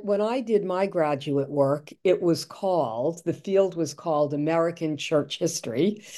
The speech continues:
Fortunately, we don't call it that anymore. <laughs> Um, it's much broader and much more inclusive and, um, and much more, uh, kind of committed to bringing in diverse voices and,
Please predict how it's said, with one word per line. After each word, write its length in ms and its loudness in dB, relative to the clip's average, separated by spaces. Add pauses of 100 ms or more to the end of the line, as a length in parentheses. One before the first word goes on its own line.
(400)
Fortunately, 580 0
we 160 -2
don't 280 0
call 420 0
it 160 -2
that 320 -2
anymore. 760 0
<laughs> 40 -2 (440)
Um, 240 0 (300)
it's 260 2
much 400 0 (120)
broader 540 0
and 220 -2
much 280 -4
more 260 2
inclusive 720 0 (140)
and, 540 0
um, 480 0 (760)
and 220 0
much 320 -2
more, 500 2 (440)
uh, 400 0
kind 340 -2
of 120 -4
committed 520 0
to 140 -6
bringing 460 0
in 360 0
diverse 460 -2
voices 800 0 (100)
and, 440 0